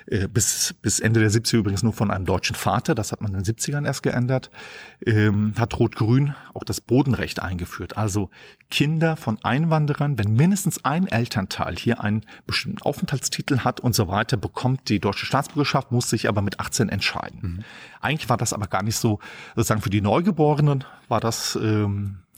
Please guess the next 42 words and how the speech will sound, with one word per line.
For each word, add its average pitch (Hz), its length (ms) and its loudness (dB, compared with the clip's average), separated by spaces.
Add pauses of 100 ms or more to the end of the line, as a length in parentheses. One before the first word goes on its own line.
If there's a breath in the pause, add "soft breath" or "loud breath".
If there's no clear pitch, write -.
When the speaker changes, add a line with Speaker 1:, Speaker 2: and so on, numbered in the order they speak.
(100)
Speaker 1:
unter 123 200 2
bestimmten 101 300 -6
Voraussetzungen, 127 640 0
das 107 200 0
war 95 100 0
neu. 98 380 2 (600 loud breath)
Äh, 117 300 4
aber - 220 -2
eigentlich 127 320 0
hätten 117 180 -2
diese 135 240 2
Kinder 123 400 2
ohnehin 107 300 4
auch - 140 -8
einen 107 80 -2
Anspruch - 360 -2
gehabt, - 340 -4
nach 98 160 2
dem 98 120 -2
vorherigen 101 340 2
Recht 95 220 0
sich - 180 -4
einbürgern 98 380 0
zu - 80 -2
lassen. 82 200 -2
Also 90 180 -2
Rot-Grün 117 480 2
hat, 117 200 0 (460 loud breath)
äh, 107 200 4
für - 160 0
die 95 100 -2
Kinder 202 280 4
das 196 160 2
ermöglicht 180 520 2
und 117 100 0
Rot-Grün 123 400 2
hat 127 100 0
vor - 160 -2
allem 117 240 4
mit 113 160 2
dieser 120 220 2
Diskussion 113 560 0